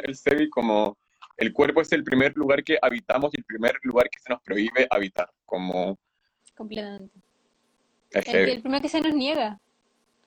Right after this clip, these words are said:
Speaker 1: Sí,
Speaker 2: Es real.
Speaker 1: totalmente.
Speaker 2: Sí, y bueno, y, mm, ahí saltando como a, a otra pregunta,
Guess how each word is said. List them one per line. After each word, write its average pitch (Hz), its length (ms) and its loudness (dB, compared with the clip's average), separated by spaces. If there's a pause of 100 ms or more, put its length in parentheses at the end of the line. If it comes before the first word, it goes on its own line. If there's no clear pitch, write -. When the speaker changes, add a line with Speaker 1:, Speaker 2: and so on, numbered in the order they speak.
(240)
Speaker 1:
Sí, - 100 -2
Speaker 2:
Es 240 220 4
real. - 0 -
Speaker 1:
totalmente. 113 680 2 (800)
Speaker 2:
Sí, 254 440 -12
y 233 240 -10 (580)
bueno, 220 300 -4 (320)
y, 226 400 -4
mm, 214 320 -6 (960)
ahí 254 200 -4
saltando 302 600 -2
como 262 1000 0 (320)
a, 247 160 -4 (220)
a 254 40 0
otra 285 240 0
pregunta, 302 580 -4